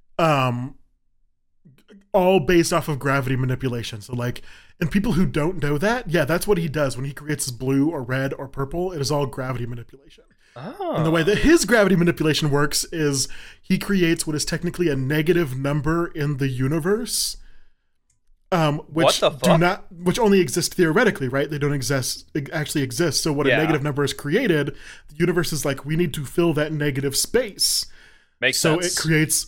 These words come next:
Speaker 1: a, like, an extreme gravity well that moves everything towards it, and that's, that's his blue power.
Speaker 2: Okay, that's neat. That's actually,
Speaker 1: Yeah.
Speaker 2: I like, I like that conceptually, 'cause he's,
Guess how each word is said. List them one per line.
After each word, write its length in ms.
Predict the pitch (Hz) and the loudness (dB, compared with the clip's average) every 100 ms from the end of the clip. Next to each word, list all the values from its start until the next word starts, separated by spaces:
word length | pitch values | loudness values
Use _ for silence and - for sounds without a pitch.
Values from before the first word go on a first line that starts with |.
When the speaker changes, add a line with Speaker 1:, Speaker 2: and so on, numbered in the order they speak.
| - | -4
Speaker 1:
a, 80 | 151 | -2
like, 160 | 156 | -2
an 120 | 165 147 | -2 -4
extreme 420 | - 151 139 131 | -2 -2 -2 -2
gravity 400 | 156 208 160 156 | 0 2 0 -4
well 400 | 127 139 120 117 | -2 -4 -4 -10
that 160 | 143 - _ _ 135 | -16 -20 _ _ -6
moves 240 | 135 123 | -4 -2
everything 360 | 135 131 127 123 | -2 -2 -4 -10
towards 360 | 127 135 127 123 | -2 -2 -2 -6
it, 120 | - _ _ _ _ | -18 _ _ _ _
and 180 | 143 123 | -6 -6
that's, 240 | 120 - - | -6 -14 -20
that's 220 | 147 - | -16 -6
his 120 | 147 | -6
blue 260 | 113 135 131 | -4 -2 -2
power. 460 | 127 113 - 80 _ _ _ _ - | -2 -6 -8 -16 _ _ _ _ -4
Speaker 2:
Okay, 640 | 311 392 - 92 87 156 240 _ | -2 -2 -4 -8 -6 -10 -12 _
that's 240 | 208 392 262 | -4 -4 -2
neat. 580 | 453 453 - - - - - | -2 -2 -4 -6 -6 -8 2
That's 180 | 294 480 | 2 2
actually, 240 | 466 - | 0 2
Speaker 1:
Yeah. 120 | 175 | 4
Speaker 2:
I 20 | 233 | 4
like, 320 | 240 262 - | 4 0 0
I 100 | 185 | 0
like 260 | 202 240 254 | 2 2 2
that 160 | 254 - | -2 -2
conceptually, 640 | 214 143 151 - 127 95 | -8 -6 -6 -6 -12 -12
'cause 240 | 95 151 143 | -10 -12 -12
he's, 360 | 143 170 - | -12 -12 -14